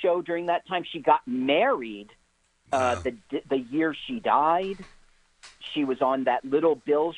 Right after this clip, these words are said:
Speaker 1: show doing the voice, um, a voice of one of the teachers.
Speaker 2: Wait,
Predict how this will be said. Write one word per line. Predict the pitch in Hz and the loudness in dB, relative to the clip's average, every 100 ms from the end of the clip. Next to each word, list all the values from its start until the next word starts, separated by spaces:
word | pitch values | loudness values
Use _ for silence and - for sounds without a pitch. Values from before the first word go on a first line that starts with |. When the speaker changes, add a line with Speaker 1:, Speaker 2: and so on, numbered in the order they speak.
| - | -4
Speaker 1:
show | 170 160 | -2 -2
doing | 147 143 127 123 | -4 -6 -6 -6
the | 110 | -8
voice, | - 117 131 151 - - | -2 0 0 -2 -12 -4
um, | 110 107 104 104 101 92 _ _ - | 0 2 0 -2 -10 -14 _ _ -4
a | 107 | -4
voice | 104 123 127 | 0 -2 -2
of | 127 110 | -6 -4
one | 120 | -2
of | 110 | -2
the | 104 - | -6 -6
teachers. | - 147 - 165 165 175 170 - - 120 | -6 -6 0 0 0 -2 -6 -18 -14 -8
Speaker 2:
Wait, | 117 | -6